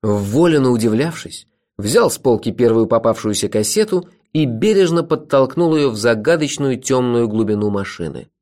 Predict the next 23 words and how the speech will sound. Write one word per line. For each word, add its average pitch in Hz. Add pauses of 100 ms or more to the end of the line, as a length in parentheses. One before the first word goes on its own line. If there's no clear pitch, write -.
(160)
«Ну, 175
давай, 160
миленькая, 95 (240)
не 143
подведи», 123 (380)
жалобно 110
попросил 98
я. 85 (440)
Миленькая 233
не 165
подвела. 87 (520)
Через 127
несколько 131
секунд 185
экран 131
покраснел. - (360)
Потом 131
оттуда 127
бархатно 110
рыкнул 160
мой 123
старый 175
знакомый, 98